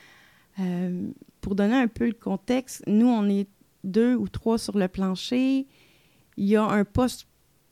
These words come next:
comme une espèce de poste de commandement où qu'il y a une commis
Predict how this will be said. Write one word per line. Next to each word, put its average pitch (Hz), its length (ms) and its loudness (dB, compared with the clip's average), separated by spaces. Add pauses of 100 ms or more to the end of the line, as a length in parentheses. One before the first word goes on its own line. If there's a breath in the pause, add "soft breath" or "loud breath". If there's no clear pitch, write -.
comme 415 220 0
une 180 60 4
espèce 196 340 -2
de 185 120 2
poste 233 400 0
de 196 80 2
commandement 185 840 2
où 202 200 -4
qu'il - 180 -2
y 208 40 6
a 208 260 2 (440)
une 202 140 2
commis 226 540 4